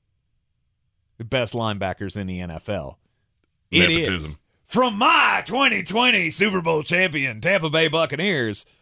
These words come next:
Speaker 1: it's Devin White. Look, I, I, I have said this before, and I'll continue to say it as long as he's in the N F L. He wasn't my favorite Devin in that draft. I wanted,
Speaker 2: No, but you
Speaker 1: I wanted
Speaker 2: and you
Speaker 1: Devin
Speaker 2: were
Speaker 1: Bush.
Speaker 2: super wrong.
Speaker 1: I was super wrong.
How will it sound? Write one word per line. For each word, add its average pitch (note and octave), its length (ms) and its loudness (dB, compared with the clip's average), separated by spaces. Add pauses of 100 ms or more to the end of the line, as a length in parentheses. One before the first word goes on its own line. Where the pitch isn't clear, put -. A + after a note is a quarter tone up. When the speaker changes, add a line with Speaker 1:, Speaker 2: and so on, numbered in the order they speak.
(180)
Speaker 1:
it's - 100 -20
Devin C#4+ 280 2
White. D#3+ 320 -2 (1900)
Look, G#3 200 0
I, A#3+ 160 4
I, F3 200 -8 (300)
I E3 140 -2
have E3+ 160 -2
said E3 220 0
this C#3+ 160 -4
before, B2 600 -2 (400)
and B2 160 -2
I'll C3 140 0
continue B2+ 480 -4
to B2+ 100 -4
say G2+ 240 -4
it G#2+ 140 -4
as A2 100 -8
long A2+ 220 -2
as G#2+ 100 -6
he's A2 160 -6
in A2 120 -6
the G#2 120 -6
N F#2+ 100 -6
F F#2 200 -8
L. G2 200 -8 (760)
He C3+ 140 -4
wasn't D3 340 -2
my A#2 160 -4
favorite G#2+ 360 -4
Devin G#2 320 -2
in F2+ 100 -8
that E2 180 -12
draft. E2 440 -10 (1000)
I D#3+ 220 2
wanted, D3 140 2
Speaker 2:
No, E3+ 260 4
but C3 260 -2
you D3 640 -2
Speaker 1:
I F#3+ 200 4
wanted G#3+ 320 4
Speaker 2:
and E3 80 2
you F3 80 4
Speaker 1:
Devin D#3 120 4
Speaker 2:
were C#3 60 0
Speaker 1:
Bush. A#2+ 100 -4
Speaker 2:
super B2 340 2
wrong. D#2+ 320 -8
Speaker 1:
I G#3+ 120 4
was A3+ 180 0
super E3 280 0
wrong. B2 320 -2